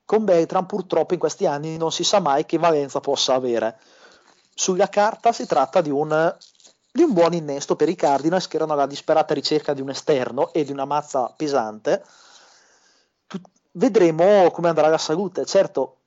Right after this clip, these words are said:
pescare il Jolly due anni consecutivi dopo aver pescato l'anno scorso Lance Berkman <laughs> sarebbe da fare una statua a Mozeliak. Il, eh, non penso che sarà una scommessa vinta, ma staremo a vedere.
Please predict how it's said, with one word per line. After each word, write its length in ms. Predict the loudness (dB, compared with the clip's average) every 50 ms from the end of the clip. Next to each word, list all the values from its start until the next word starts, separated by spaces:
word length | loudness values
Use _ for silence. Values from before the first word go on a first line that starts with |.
| _ _
pescare 440 | 0 0 0 2 2 2 4 4 2
il 60 | 0
Jolly 460 | 0 2 2 4 4 4 2 0 -2 -2
due 180 | 2 2 4
anni 160 | 4 2 0
consecutivi 680 | -2 -2 -4 -2 -4 -6 -6 -6 -6 -4 -4 -4 -2 0
dopo 200 | 0 0 0 2
aver 160 | 0 0 0
pescato 380 | 0 -2 -2 0 -2 0 0 0
l'anno 140 | -2 -2 -4
scorso 320 | -2 -2 -2 -2 0 -2
Lance 200 | -2 -2 -2 0
Berkman 560 | 0 0 0 0 -2 0 0 0 0 0 -2 -8 _ _ _ _ _ _ _
<laughs> 280 | -20 -18 -14 -10 -8
sarebbe 1040 | -4 -2 0 2 4 4 2 0 0 -2 -2 0 0 0 0 0 0 0 0 0 -2 -2
da 80 | -4
fare 240 | -4 -2 -2 -2 -2
una 120 | -2 -6
statua 380 | -8 -4 0 2 2 2 2 0
a 40 | 0
Mozeliak. 760 | -2 -4 -4 0 2 2 2 2 2 0 0 -2 -4 -10 -10 -10 _ _ _ _ _ _ _ 0
Il, 200 | 0 2 4 4
eh, 380 | 4 2 2 2 0 0 -2 -2
non 240 | 0 0 -2 0 2
penso 300 | 2 2 2 2 0 -2
che 80 | -2
sarà 240 | -2 -2 0 0 0
una 100 | 0 -2
scommessa 500 | -4 -6 -6 -6 -6 -6 -6 -2 -2 -2
vinta, 400 | -2 -4 -10 -12 -8 -2 -2 -2
ma 420 | 0 0 2 2 4 4 4 2 0
staremo 400 | -2 -2 -2 -2 -2 -2 -2 -4
a 40 | -2
vedere. 500 | -2 -2 -2 -2 -2 -2 -2 -2 -4